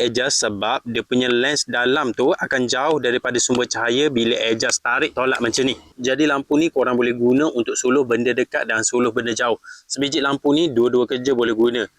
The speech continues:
Tak payah nak ada dua tiga biji lampu. Ada sebiji yang ni, jauh dekat pun boleh pakai. Yang ni korang boleh gantung dekat kepala. Nak gantung lama pun selesa sebab dia punya getah ni jenis lebar macam ni.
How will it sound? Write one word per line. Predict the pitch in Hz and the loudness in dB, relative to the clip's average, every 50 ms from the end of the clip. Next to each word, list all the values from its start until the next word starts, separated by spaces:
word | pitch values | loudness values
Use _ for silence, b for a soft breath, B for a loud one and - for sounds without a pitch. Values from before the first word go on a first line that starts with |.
| b b b b | b b b b
Tak | - 101 - | -6 -4 -2
payah | 135 147 151 151 151 | -2 -2 0 0 0
nak | 151 139 139 | 0 0 0
ada | 143 143 | 0 2
dua | 139 143 143 | 2 2 2
tiga | 135 - 135 143 135 | 0 0 0 0 0
biji | 143 135 123 127 127 | 0 0 0 -2 -2
lampu. | 131 135 131 - 143 123 101 98 | -2 -2 -2 -2 0 0 0 0
Ada | 104 110 120 131 135 139 156 143 | 0 0 -2 -2 -2 -2 -2 -2
sebiji | - - 135 135 139 135 156 135 117 | -2 -2 0 -2 0 0 0 0 0
yang | 113 113 | 2 2
ni, | 120 131 170 233 262 - B B B B B | 2 2 0 0 -2 -4 B B B B B
jauh | 135 135 147 175 175 | -4 -2 0 0 0
dekat | 170 170 - _ - 196 - - | 0 -2 -4 _ -6 -6 -4 -2
pun | 139 135 | 0 0
boleh | 131 127 127 | 2 0 0
pakai. | - - 127 - - 143 123 104 - - _ _ - | 0 -2 -4 -2 -2 -4 -4 -4 -6 -10 _ _ -4
Yang | 127 139 151 165 | -2 0 0 2
ni | 180 202 190 - | 0 0 0 0
korang | 170 160 160 | 0 0 0
boleh | 156 156 156 | 0 0 0
gantung | 143 135 147 143 147 143 - - 151 143 | 0 0 -2 -2 -2 -4 -2 0 0 0
dekat | 139 - - | 0 -2 -4
kepala. | - - 120 - 143 139 135 127 107 101 98 98 117 | -4 -4 -4 -2 -2 0 2 2 2 0 0 -2 -6
Nak | 113 110 117 | -6 -4 -2
gantung | 123 127 135 143 139 - 160 156 151 | -2 -2 -2 -2 -2 0 0 0 2
lama | 151 151 156 160 165 | 0 0 0 2 2
pun | 160 160 170 | 2 2 0
selesa | 151 - - 139 139 143 139 - - 139 143 156 | 0 0 0 0 2 2 0 0 0 0 0 0
sebab | - - 117 110 113 127 135 - | 0 -2 -2 -2 -2 -2 -2 -2
dia | 123 120 120 | -2 -4 -2
punya | - - 131 131 127 | 0 0 0 0 0
getah | 123 117 127 123 _ _ _ - 147 139 139 | 0 -2 -4 -4 _ _ _ -4 -2 0 2
ni | 151 151 139 | 2 2 2
jenis | 117 123 123 131 - - | 0 0 0 0 0 -2
lebar | 117 113 117 120 117 113 110 | -2 -2 -2 -2 0 0 0
macam | 113 117 - 143 131 | 0 0 0 0 -2
ni. | 127 | -2